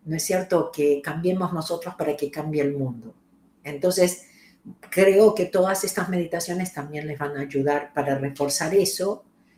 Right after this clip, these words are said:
¿no es cierto? Y para poder limpiar más. Bueno, el cuidado personal es lo primero que necesitas cuando estás estresado. Es verdad, porque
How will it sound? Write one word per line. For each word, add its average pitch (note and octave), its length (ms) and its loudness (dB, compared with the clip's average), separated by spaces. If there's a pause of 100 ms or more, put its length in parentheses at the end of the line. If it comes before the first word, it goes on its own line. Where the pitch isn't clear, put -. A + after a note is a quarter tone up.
(140)
¿no D#3 120 -8
es D3+ 60 -4
cierto? F#3 460 0
Y D3 100 -4
para C3+ 240 -6
poder D#3 300 2
limpiar C#3 460 -4
más. - 360 -14 (440)
Bueno, - 420 -2 (1900)
el G3+ 200 8
cuidado B3 480 8
personal G#3+ 540 2
es A3 80 -2
lo F#3+ 140 4
primero G3 420 2
que F3 100 -2
necesitas E3 600 -4
cuando D3+ 260 -6
estás D#3+ 340 -8
estresado. D3+ 800 -4 (200)
Es F3 180 -8
verdad, G3+ 400 4
porque E3+ 500 -2